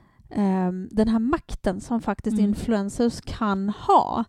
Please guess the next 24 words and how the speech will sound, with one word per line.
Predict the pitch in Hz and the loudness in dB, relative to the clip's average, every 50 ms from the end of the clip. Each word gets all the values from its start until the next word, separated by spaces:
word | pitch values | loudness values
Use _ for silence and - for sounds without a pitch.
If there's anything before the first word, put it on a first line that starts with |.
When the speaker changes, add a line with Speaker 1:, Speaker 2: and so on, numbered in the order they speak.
| - - - - - - - - _ _ | -8 -16 -20 -20 -20 -20 -20 -20 _ _
Speaker 1:
Och | - 240 226 - - - - | 4 4 4 2 -4 -16 -12
Speaker 2:
Precis. | - 196 185 - 226 | -12 -12 -10 0 4
Speaker 1:
då | 277 330 359 | 6 8 8
är | 330 254 208 190 | 8 6 6 4
det | 190 285 | 4 4
ju, | 330 | 2
det | 302 269 | 2 0
kommer | - - 339 294 226 202 220 269 | 0 2 2 2 4 4 2 2
ju | 302 311 294 | 2 2 2
förr | - - 311 277 | 2 2 2 4
eller | 262 254 269 | 4 2 0
senare | - 302 285 247 220 220 240 | 0 0 0 0 0 0 -2
komma | - - 277 247 220 226 254 | 0 2 2 2 2 0 0
någon | 277 277 294 294 | 0 0 0 0
jävla | 339 320 285 254 254 254 | 2 2 2 2 2 2
nittiotalist | 254 277 277 - - 269 - 302 285 240 240 277 - - - - - | 0 0 -2 -2 -4 -4 -2 0 2 2 0 0 -2 -8 -14 -6 -2
som | 285 262 262 | -2 0 2
inser | 277 285 311 - - - 247 220 | 2 2 2 2 0 0 2 2
att | 226 233 - | 2 0 2
det | - | 0
här | 240 214 - | 0 0 0
kan | - - 339 | 0 0 0
jag | 233 277 | 0 0
tjäna | - 339 240 240 294 392 | 2 0 2 4 4 4